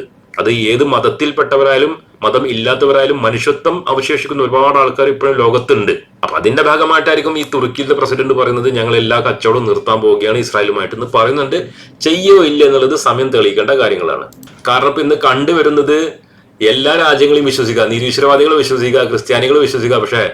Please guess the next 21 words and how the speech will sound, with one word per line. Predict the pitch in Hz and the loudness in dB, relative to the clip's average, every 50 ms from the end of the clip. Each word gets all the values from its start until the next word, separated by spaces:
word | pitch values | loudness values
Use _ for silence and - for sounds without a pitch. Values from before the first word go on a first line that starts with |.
| - - - - _ _ 123 | -8 -16 -20 -20 _ _ -4
മുസ്ലിം | 131 127 - - 180 196 - 170 | -4 -2 -2 0 2 2 2 2
രാജ്യങ്ങളെ | 170 - 135 131 139 135 143 135 | 2 0 2 2 2 2 4 2
വിശ്വസിക്കാൻ | 131 127 110 - 113 107 117 123 127 123 123 | 2 2 -2 -4 -4 -2 0 0 0 2 2
പറ്റില്ല | 123 101 101 120 113 113 113 | 0 0 0 -2 0 0 0
എന്നുള്ളൊരു | 113 113 113 113 113 113 | 0 0 0 2 2 2
അവസ്ഥയാണ് | 107 95 95 92 - - - 113 110 113 | 2 2 0 -2 -4 -6 -6 -4 -4 -2
വന്നിട്ടുള്ളത്. | 110 98 87 87 87 92 95 90 85 | -2 -2 -2 -4 -4 -2 -2 -2 -4
ഇപ്പൊ | 87 - - 110 | -4 0 0 0
ഈ | 110 117 117 120 117 113 101 104 107 | 0 0 -4 -8 -8 -4 0 2 2
ഇറാൻ | 110 123 131 135 131 131 - _ - - _ - | 4 2 0 -2 -4 -8 -12 _ -20 -20 _ -12
ഇസ്രായേലിനെ | 110 - 127 131 127 131 135 131 | -4 -2 0 0 2 2 2 2
ആക്രമിച്ചല്ലോ, | 123 120 127 120 113 113 - 104 82 78 80 - | 2 2 0 -2 0 -2 -2 -4 -2 -2 -2 0
ആ | 107 123 | 0 0
സമയത്ത് | 120 131 123 120 120 117 - - 120 | 0 0 -2 -2 -2 -2 0 -2 -2
ജോർദാനാണ് | 107 90 - 98 104 104 113 120 123 127 139 147 147 135 123 120 117 120 127 143 160 - - _ _ _ _ _ _ _ _ - | -2 0 2 4 6 6 6 6 4 2 2 0 0 0 -2 -2 -2 -2 -2 -4 -4 -6 -12 _ _ _ _ _ _ _ _ -8
ഈ | 107 107 110 110 - | -4 -4 -4 -2 0
പറയുന്ന | 123 110 107 110 110 113 117 | 2 2 2 2 2 2 2
അമേരിക്കൻ | 117 107 101 104 104 104 101 98 117 113 | 0 0 2 2 2 2 2 2 0 -2
ഇസ്രായേലിനെ | 113 107 - 104 104 101 110 113 | 0 -2 -2 0 0 0 0 -2
സഹായിച്ചത് | 110 - 110 101 85 98 104 95 - 104 104 113 | -2 -2 -2 0 0 0 -2 0 -2 -2 0 0
ഈ | 123 127 - 104 107 110 110 107 104 - | -2 -2 -4 -6 -6 -6 -6 -6 -8 -10